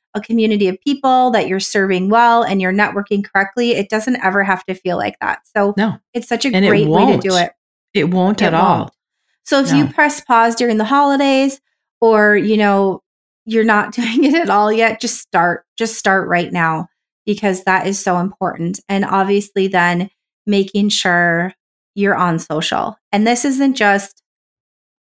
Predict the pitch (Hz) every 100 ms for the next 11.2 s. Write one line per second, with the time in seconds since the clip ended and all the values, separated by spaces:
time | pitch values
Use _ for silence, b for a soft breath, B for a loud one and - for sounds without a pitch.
0 | _ _ 214 185 180 _ _ _ - 214
1 | 214 277 277 285 202 - 269 320 359 277
2 | 277 254 240 214 175 180 - 202 220 214
3 | 196 190 190 196 180 165 165 - 196 214
4 | - _ _ - 262 285 359 320 277 254
5 | 247 214 208 214 214 202 196 208 202 226
6 | 214 190 180 190 180 175 165 170 - -
7 | - - - - _ _ 151 208 214 214
8 | 226 - _ - 208 180 185 - - _
9 | _ 240 254 254 277 285 277 220 208 202
10 | - - _ _ - 160 208 143 151 220
11 | 214